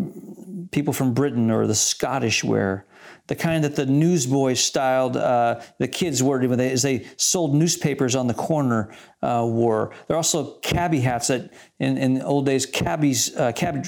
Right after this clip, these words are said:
drivers wore them. One was black, one was brown, one was gray that had small white pinstripes. Each three, each of the three different.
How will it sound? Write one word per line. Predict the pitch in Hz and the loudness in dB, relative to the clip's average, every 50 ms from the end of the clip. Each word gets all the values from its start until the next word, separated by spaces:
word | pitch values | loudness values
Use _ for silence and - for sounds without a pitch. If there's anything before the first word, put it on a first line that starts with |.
| - 247 | -10 -6
drivers | 214 170 143 127 120 120 110 110 113 | -2 0 0 2 2 2 0 0 0
wore | 117 113 113 107 | 2 2 2 2
them. | 107 107 101 101 98 101 - _ _ _ _ _ _ _ _ _ _ | 2 2 0 0 -2 -4 -10 _ _ _ _ _ _ _ _ _ _
One | 135 135 139 135 143 | 0 2 2 4 2
was | 143 135 - | 2 0 0
black, | - 139 135 131 131 131 123 - - - - _ _ _ _ _ _ _ _ _ _ _ _ | -2 -2 -2 0 0 -2 -4 -6 -12 -20 -20 _ _ _ _ _ _ _ _ _ _ _ _
one | 147 127 139 | 0 0 2
was | 143 131 - | 2 0 0
brown, | - - 135 131 127 127 123 123 123 123 120 - - _ _ _ _ _ _ _ _ _ - | -2 -2 -2 0 0 0 0 0 0 0 -2 -4 -8 _ _ _ _ _ _ _ _ _ -4
one | 156 139 147 | 0 0 2
was | 151 135 131 | 0 0 -2
gray | 131 - 135 135 131 127 127 127 | -2 0 2 2 2 2 2 2
that | 131 127 | 0 0
had | 117 117 127 131 117 123 | 2 2 0 0 0 0
small | - - - - 165 135 131 127 127 127 120 | -2 -2 -2 0 0 0 2 2 2 0 0
white | 113 117 117 120 120 - - _ _ | 0 0 0 -2 -2 -4 -10 _ _
pinstripes. | - - 147 127 120 120 120 - - 113 107 113 - - - - - - - - _ _ _ _ _ _ | -4 -2 0 0 0 0 -2 -2 -2 -2 -4 -4 -4 -6 -6 -6 -6 -6 -8 -12 _ _ _ _ _ _
Each | 160 165 160 - - - | -2 0 0 0 -2 -2
three, | - - 143 131 131 127 123 - - _ _ _ _ _ _ | 0 0 2 2 2 0 -2 -4 -10 _ _ _ _ _ _
each | 170 175 175 - | -2 0 0 0
of | 160 131 | 2 0
the | 127 | 0
three | 127 - - 131 123 | 0 0 0 0 0
different. | 117 123 127 117 - 131 110 101 - | 0 0 -2 -2 -2 -2 -4 -4 -6